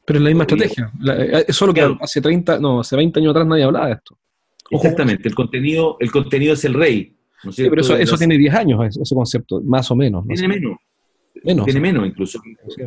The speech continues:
Speaker 2: El contenido del rey, yo te
Speaker 1: Sí,
Speaker 2: diría que es algo que
Speaker 1: Content is King es que tiene, yo, ah, no, yo pensaba que tenía por lo menos diez años. Ah, es más nuevo.
Speaker 2: Puede ser, incipientemente,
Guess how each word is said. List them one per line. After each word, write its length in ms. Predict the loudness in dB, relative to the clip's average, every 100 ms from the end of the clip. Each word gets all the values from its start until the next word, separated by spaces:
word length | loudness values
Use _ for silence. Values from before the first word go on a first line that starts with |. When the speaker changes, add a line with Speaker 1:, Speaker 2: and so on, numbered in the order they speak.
| -6
Speaker 2:
El 120 | -6
contenido 480 | -2 -2 0 2 2
del 200 | 2 2
rey, 240 | 0 -2 -4
yo 120 | -6
te 100 | -2
Speaker 1:
Sí, 60 | 0
Speaker 2:
diría 220 | 2 0
que 100 | 0
es 40 | -2
algo 180 | 0 -2
que 80 | -2
Speaker 1:
Content 300 | 0 0 0
is 160 | 0
King 220 | 0 2
es 240 | 4 2 -2
que 120 | -4 0
tiene, 380 | 2 2 2 0
yo, 140 | 0
ah, 160 | 2 2
no, 60 | 2
yo 100 | 2
pensaba 240 | 0 0
que 40 | 2
tenía 140 | 2
por 80 | 2
lo 60 | 2
menos 120 | 4
diez 120 | 2
años. 220 | 2 0 -4 -12 -18 _ -4
Ah, 80 |
es 40 | 0
más 120 | 2
nuevo. 340 | 4 2 0 -6 _ _ _ _
Speaker 2:
Puede 180 | 2 2
ser, 340 | 2 0 -2 -12 -8
incipientemente, 1080 | -6 -4 -2 -2 0 0 0 -2 -4 -10